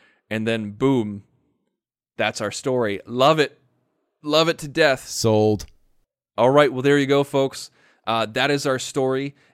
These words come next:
Speaker 1: It took almost an hour to carve it out of the rock, but, uh, we, both John and I, knew it was there. We just have to whittle away what doesn't work.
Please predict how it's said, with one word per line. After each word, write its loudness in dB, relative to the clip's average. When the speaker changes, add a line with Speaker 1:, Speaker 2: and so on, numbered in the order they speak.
Speaker 1:
It -2
took -6
almost -2
an -14
hour -2
to -12
carve -2
it -2
out -2
of -8
the -6
rock, -2
but, -2
uh, 0
we, -6
both -2
John -4
and -4
I, -2
knew -2
it -2
was -10
there. -2
We -6
just -10
have -10
to -8
whittle -4
away -2
what -6
doesn't -6
work. -10